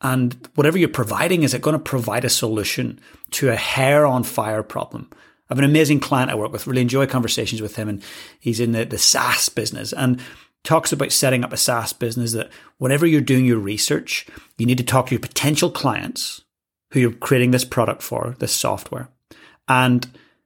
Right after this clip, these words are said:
you want to ask them about these problems. And you say, you know, if I can get a, a solution for that problem,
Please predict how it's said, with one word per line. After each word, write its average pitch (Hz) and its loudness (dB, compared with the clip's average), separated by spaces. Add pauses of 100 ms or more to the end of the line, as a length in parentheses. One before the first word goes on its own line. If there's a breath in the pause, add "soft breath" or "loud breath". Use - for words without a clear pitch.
(240 soft breath)
you 147 4
want 156 2
to 131 0
ask 123 0
them 120 2
about 110 -2
these 113 -6
problems. 98 -8
And 104 -4
you 104 -4
say, 123 0
you 113 0
know, 123 0
if - -6
I 139 2
can 254 -4
get 302 2
a, 120 -2 (320 loud breath)
a - -8
solution 147 2
for - -4
that - -2
problem, 107 -6